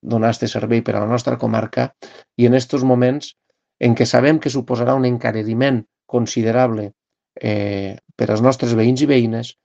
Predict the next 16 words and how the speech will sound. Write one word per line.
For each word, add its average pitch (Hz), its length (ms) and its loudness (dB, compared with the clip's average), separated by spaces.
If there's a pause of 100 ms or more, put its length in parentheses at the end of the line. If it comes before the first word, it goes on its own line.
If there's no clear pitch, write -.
(240)
els 127 220 2
ajuntaments 120 720 0
encara 117 360 -4
no 127 100 0
tenen 123 300 0
constància 123 640 -2
de 110 160 -2
quin 143 140 4
serà 127 260 -2
este 139 140 -6
servei, 110 500 -4 (380)
de 113 180 2
com, 143 300 4 (500)
eh, 110 200 -2
se - 180 0
realitzarà 120 640 0